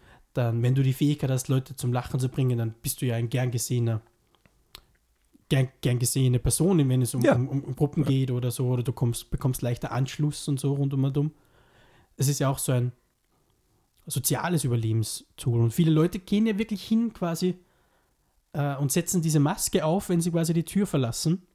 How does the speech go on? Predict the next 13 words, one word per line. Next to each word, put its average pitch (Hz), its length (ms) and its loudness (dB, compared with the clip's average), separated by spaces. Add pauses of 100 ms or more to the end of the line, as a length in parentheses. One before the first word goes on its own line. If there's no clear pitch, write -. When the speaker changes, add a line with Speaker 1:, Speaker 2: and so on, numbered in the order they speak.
(140)
Speaker 1:
Diese 131 180 0
Comedy-Maske 156 800 2
oder 147 140 2
diese 135 200 -2
Feel-Good-Maske 160 1000 0
oder 151 160 -2
diese 151 260 -2
Speaker 2:
Diese - 240 -4
Masken 85 320 -2
setzen 82 380 -2
wir 78 80 0
alle 80 300 0
auf, - 120 -10